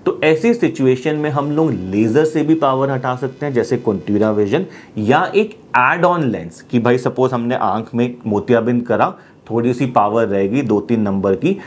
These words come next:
तो एक एक्स्ट्रा लेंस जिसको हम Sulcofix लेंस कहते हैं, इसके ऊपर मैं आपको कई सारी वीडियोज़ दिखा भी चुका हूँ।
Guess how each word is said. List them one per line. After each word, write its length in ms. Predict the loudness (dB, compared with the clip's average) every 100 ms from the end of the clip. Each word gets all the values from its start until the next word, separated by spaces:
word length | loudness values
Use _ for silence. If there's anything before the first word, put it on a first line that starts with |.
| -6 0
तो 120 | 2
एक 240 | 2 0 -4
एक्स्ट्रा 420 | -4 -4 2 2
लेंस 320 | 2 0 -2
जिसको 380 | -2 -4 -2 -2
हम 180 | -2 -4
Sulcofix 800 | -2 -2 0 -2 -2 0 -2 0
लेंस 240 | 0 0
कहते 320 | 0 -2 0 -2
हैं, 80 |
इसके 140 | 0 0
ऊपर 140 | 2
मैं 80 | 0
आपको 200 | 0 -2
कई 200 | 0 0
सारी 240 | 0 0
वीडियोज़ 360 | 0 -2 0 0
दिखा 340 | -2 -2 0
भी 140 | 2 0
चुका 240 | -2 -4
हूँ। 160 | -4